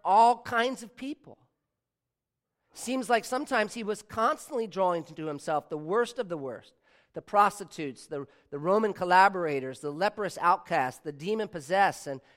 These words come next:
and on and on. And that's because he tells us the Spirit builds the kingdom not with the noble or the powerful, but with the lame, the marred, the hopeless. When the grace of God broke into this world, it went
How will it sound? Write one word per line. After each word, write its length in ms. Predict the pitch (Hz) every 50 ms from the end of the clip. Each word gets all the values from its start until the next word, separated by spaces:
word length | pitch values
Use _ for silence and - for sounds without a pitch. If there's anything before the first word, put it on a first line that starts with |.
| _
and 120 | - 151 160
on 180 | 175 190 208
and 100 | 214 233
on. 120 | 269 262 233
And 100 | 180 175
that's 160 | 185 202 -
because 420 | - 262 - - 202 190 202 196
he 120 | 214 214 170
tells 340 | - 180 160 170 175 175
us 120 | 220 180 -
the 100 | - 139
Spirit 580 | - - - - 202 214 214 220 226 233 226 - - - _ _ _ 131
builds 340 | 165 196 214 220 214 220 -
the 100 | 190 -
kingdom 480 | - - 196 208 220 220 214 208 190
not 200 | 175 175 202 208
with 200 | 214 214 185 160
the 80 | 180 170
noble 760 | 165 160 165 175 190 196 190 202 202 208 208 202 196 - - - -
or 120 | 151 143
the 80 | 135 -
powerful, 640 | - - 190 185 196 208 208 190 - 214 202 196 202
but 180 | 180 170 147
with 160 | 143 147 143 131
the 80 | 131 123
lame, 580 | 131 147 165 185 196 202 202 202 202 202 202 - _ _ _ -
the 60 | 127
marred, 600 | 123 127 143 156 180 196 202 202 202 202 202 190 165 - - _ -
the 100 | 120 113
hopeless. 600 | 117 147 180 208 208 - 190 180 175 180 - - _ _ _ -
When 220 | 139 156 185 208
the 80 | 233 196
grace 360 | 170 202 226 247 254 - -
of 140 | 240 196 170
God 360 | 226 233 240 240 240 190 147
broke 360 | 185 202 220 233 240 240 - - 202
into 380 | 214 220 220 226 220 196 196
this 280 | 180 208 220 208 - -
world, 400 | 180 196 202 208 214 214 220 220 -
it 160 | 160 165 160
went 340 | 165 180 196 208 214 220